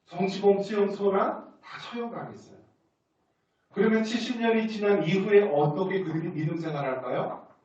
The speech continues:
분명한 것은 그들은 지하교회에서 하나님의 말씀, 성경도 없어서 손으로 적은 그 쪽복음을 가지고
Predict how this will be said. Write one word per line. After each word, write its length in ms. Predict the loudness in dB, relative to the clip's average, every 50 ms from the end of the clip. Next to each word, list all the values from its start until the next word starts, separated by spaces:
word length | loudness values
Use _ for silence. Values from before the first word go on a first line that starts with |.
| _ _ _ _ _ _ _ _ _ _ _ _ _ _ _ _
분명한 560 | _ -20 -16 -12 -8 -6 -4 -4 -2 -2 -4 -4
것은 280 | -4 -6 -6 -8 -10 -12
그들은 520 | -12 -8 -6 -4 -4 -4 -6 -8 -12 -18 -20 _ _ _ _ _ _ _ _ _
지하교회에서 1160 | _ -18 -12 -8 -6 -6 -6 -6 -8 -8 -8 -6 -6 -6 -6 -8 -12 -14 -16 -18 -18 -20 -20 _ _ _ _ _ _ _ _ _ _ _ _ _ _ _ _ _ _ _ _ _ _ _
하나님의 540 | _ -20 -18 -16 -12 -12 -10 -10 -10 -12 -12
말씀, 460 | -12 -14 -16 -16 -20 -20 _ -20 _ _ _ _ _ _ _ _ _ _ _ _ _ _ _ _ _ _ _ _ _ _ _
성경도 440 | -20 -18 -14 -10 -8 -6 -2 2 2 4 4
없어서 480 | 2 2 -2 -4 -4 -4 -6 -6 -6 -8
손으로 480 | -12 -12 -10 -8 -2 -2 0 0 0
적은 720 | -4 -4 -4 -4 -4 -4 -6 -6 -6 -8 -10 -12 -16 -20 -20
그 180 | -20 -18 -18 -16
쪽복음을 600 | -16 -16 -16 -12 -6 -6 -4 -4 -4 -6 -8 -10
가지고 640 | -12 -14 -16 -16 -18 -18 -18 -18 -18 -18 -18 -20